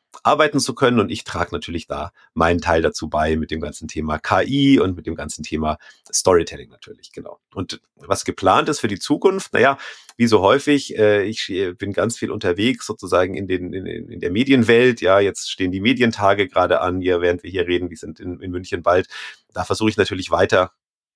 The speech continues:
unseren Studiengang ein bisschen zu promoten, etwas bekannter zu machen, auch noch unter den ganzen Medienprofis hier in Bayern, äh, um die dann als Lehrbeauftragte vielleicht zu akquirieren für Vorträge, für potenzielle Praktika für unsere Studierenden.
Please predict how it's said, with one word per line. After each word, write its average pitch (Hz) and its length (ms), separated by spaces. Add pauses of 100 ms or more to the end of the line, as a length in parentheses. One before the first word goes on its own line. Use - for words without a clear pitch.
(280)
unseren 95 180
Studiengang 110 400
ein 90 60
bisschen 90 240
zu 107 100
promoten, 101 560
etwas 82 280
bekannter 104 420
zu 101 100
machen, 90 260
auch 90 160
noch 87 180
unter 85 220
den 85 160
ganzen 82 300
Medienprofis 90 720
hier 87 140
in 82 100
Bayern, 85 360 (260)
äh, 87 320
um 143 160
die 127 80
dann 98 120
als 76 160
Lehrbeauftragte 120 720
vielleicht 95 280
zu - 100
akquirieren 92 560
für - 120
Vorträge, 110 800
für 95 140
potenzielle 90 500
Praktika - 560
für - 140
unsere 92 200
Studierenden. 85 600